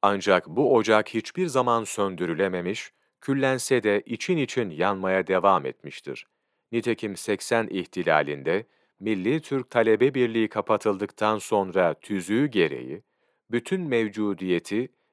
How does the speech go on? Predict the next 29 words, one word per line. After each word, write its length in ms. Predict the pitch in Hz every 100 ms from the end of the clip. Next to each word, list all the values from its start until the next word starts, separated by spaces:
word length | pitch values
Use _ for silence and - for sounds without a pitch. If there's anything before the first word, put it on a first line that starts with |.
| _
ve 160 | 104
misyonu 680 | 90 73 82 - 80 71 92 - _ _ -
Milli 420 | 110 98 117 165
Türk 280 | - 139 -
Talebe 460 | 113 110 107 139
Birliği'nin 520 | 123 113 110 107 104
yan 340 | 90 76 113 151
kuruluşu 500 | - 139 127 - 135
olarak 500 | 98 76 71 78 - _ _ _
bin 140 | 131 151
dokuz 340 | 156 196 170
yüz 140 | 175
yetmiş 460 | 135 135 - 127 -
bir 120 | 135
yılında 540 | 123 104 92 73 76 87 _ _
muhterem 600 | 110 120 - 127 123 127 127
Ömer 320 | 113 110 110
Öztürk 520 | 104 101 - 147 175
tarafından 680 | - 151 131 127 107 95 69
kurulan 540 | - 82 67 69 110 - _ _ _
Fatih 440 | 147 165 - 147 -
Gençlik 540 | 113 110 - 185 - 131
Vakfı'na 580 | 120 - 127 117 78
devredilmiş, 760 | 80 76 76 73 69 73 127 - _ _
böylece 520 | 131 175 175 147 151 139
gençliği 600 | 101 117 110 120 139 160
yetiştirmeye 720 | 131 131 - 127 123 113 151
yönelik 420 | 143 127 120 120
faaliyetler 840 | - 90 80 73 71 - 76 95